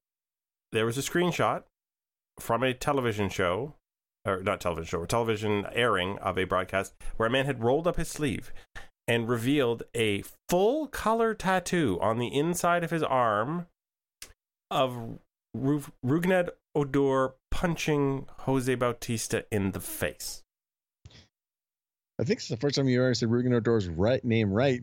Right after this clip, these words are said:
Speaker 2: <laughs> You almost said Roughneck again, but yeah, I mean, how sad does your life have to be <laughs> to get that moment tattooed on your arm?
Speaker 1: So, uh, first of all, if you,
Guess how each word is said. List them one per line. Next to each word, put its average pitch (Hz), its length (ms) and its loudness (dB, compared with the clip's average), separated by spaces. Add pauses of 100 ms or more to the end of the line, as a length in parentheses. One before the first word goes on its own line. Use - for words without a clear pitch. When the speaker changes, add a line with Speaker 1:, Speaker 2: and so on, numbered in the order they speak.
Speaker 2:
<laughs> - 100 -4
You 165 280 4
almost 196 240 0
said 95 180 -6
Roughneck 98 320 0
again, 95 320 0
but 107 140 0 (1400)
yeah, 113 540 2 (140)
I 143 40 -2
mean, 131 160 2
how 233 220 4
sad 123 480 2
does 110 160 -2
your 107 100 2
life 104 280 2
have 113 200 0
to 113 100 0
be 123 160 0
<laughs> - 80 -6
to 180 180 0
get 175 300 -2
that 185 200 2
moment 175 420 0
tattooed 160 460 0
on 165 140 2
your 135 220 0
arm? 131 440 2 (720)
Speaker 1:
So, 196 480 4 (400)
uh, 151 500 0
first 220 320 0
of 147 80 0
all, 104 360 2
if 139 240 -2
you, 147 340 0